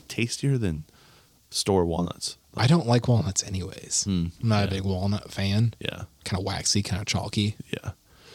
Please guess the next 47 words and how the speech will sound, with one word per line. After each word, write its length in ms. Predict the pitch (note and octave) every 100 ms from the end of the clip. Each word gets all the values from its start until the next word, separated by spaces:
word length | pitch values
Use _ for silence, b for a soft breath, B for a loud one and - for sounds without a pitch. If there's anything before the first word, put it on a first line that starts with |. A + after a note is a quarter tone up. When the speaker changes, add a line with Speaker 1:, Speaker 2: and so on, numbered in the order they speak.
| B B _
Speaker 1:
But 120 | B2
I 20 |
mean, 320 | G#2 G2 F2 D#2
Speaker 2:
We'll 80 | C#3
have 20 |
to 60 | -
see 100 | E3
how 80 | C#3+
yours 300 | F#2+ F2+ F2
are. 180 | - - - - - - - - G#2
Speaker 1:
that's 180 | G#2
what 120 | F#2 D2
I 20 |
was 120 | -
thinking. 240 | - E2+ E2+
Speaker 2:
Mm-hmm. 360 | - F2+ G2+
Speaker 1:
Please 160 | - E3
try 160 | - C#3
it, 80 |
'cause 140 | - A#2
they're 180 | C#3 C3+
everywhere. 440 | C#3 B2+ D#2+ D#2+ -
Speaker 2:
Mm-hmm. 280 | G#2 G#2 G2+ - - -
Speaker 1:
I 80 | B2
saw 400 | - C#3 C3+ B2+
Speaker 2:
A 80 | B2+
nuisance. 680 | A2+ C3 - - - - - _ - - _ _ _ -
Speaker 1:
Yeah, 220 | A#2+ F#2 D#2+
dude, 120 | A2
Speaker 2:
Absolutely. 320 | A2+ G2 G#2+ A#2
Speaker 1:
literally, 360 | G#2 G2 G2 - -
there's 160 | G2 F#2
so 160 | G#2+
many 220 | G#2 G2+
of 80 | F#2
'em. 60 | F2 -
I 60 | G#2+
saw, 420 | - A2+ G#2+ G#2
uh, 280 | F#2 F#2 F2+
a 80 | E2+
post 260 | - G2+
on 80 | E2+
Facebook. 460 | D#2+ G2 - E2+ - B B B B B B -
They 240 | F2+ G2+
will. 220 | A2+ A2 - _
There 180 | G#2 G#2
was 360 | G2+ F#2+ -